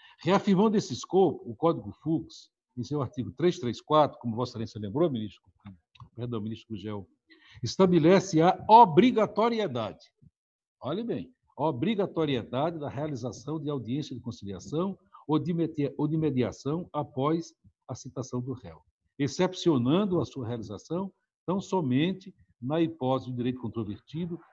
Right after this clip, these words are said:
não admitir autocomposição, ou na hipótese de ambas as partes manifestarem expressamente desinteresse.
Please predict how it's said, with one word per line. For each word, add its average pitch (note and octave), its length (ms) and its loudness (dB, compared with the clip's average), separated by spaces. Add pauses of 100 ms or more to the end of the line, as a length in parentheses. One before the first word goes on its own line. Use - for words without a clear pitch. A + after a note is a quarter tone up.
não G3 300 4
admitir E3 580 2
autocomposição, D#3+ 1080 -2 (460)
ou D3 100 -2
na E3 220 2
hipótese D#3 480 -2
de C#3 80 4
ambas A3+ 480 10
as - 160 8
partes - 880 4 (320)
manifestarem B2+ 880 4 (140)
expressamente C3 1120 4 (280)
desinteresse. F3+ 1160 8